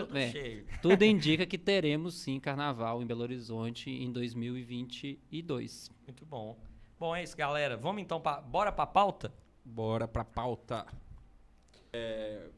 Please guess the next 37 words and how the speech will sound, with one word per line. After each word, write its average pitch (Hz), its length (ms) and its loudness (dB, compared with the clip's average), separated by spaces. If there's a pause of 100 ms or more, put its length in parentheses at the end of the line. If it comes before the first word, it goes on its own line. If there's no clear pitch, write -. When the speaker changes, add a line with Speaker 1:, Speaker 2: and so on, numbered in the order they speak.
Speaker 3:
pessoal, 202 280 -4
então, 175 840 2
é, 117 240 0
hoje 147 200 2
a 165 40 -2
gente 175 180 -4
pensou 147 440 -2
nesse 139 320 -4
extra 131 220 -4
capitular 131 460 -4
um 131 60 -4
pouco 139 200 -8
diferente, 147 640 -8
Speaker 1:
Sim. 107 340 -12 (120)
Speaker 3:
né, 117 160 2
pra 135 160 0
gente 143 180 0
conversar 165 420 -2
um 160 80 0
pouco 151 420 -4
sobre 147 1080 0 (300)
uma 147 240 2
produção 170 460 -2
cultural 156 500 -2
que 147 60 -16
tá 156 120 -6 (160)
hypada 127 520 -4
aí, 110 200 -8 (220)
né? 120 220 -6
O - 20 -6
pessoal, 120 720 -4 (320)
é, 113 240 -2
gostou 123 460 0
bastante, 139 920 -2
muita 147 240 -2
gente 143 200 -6
comentando. 135 640 -8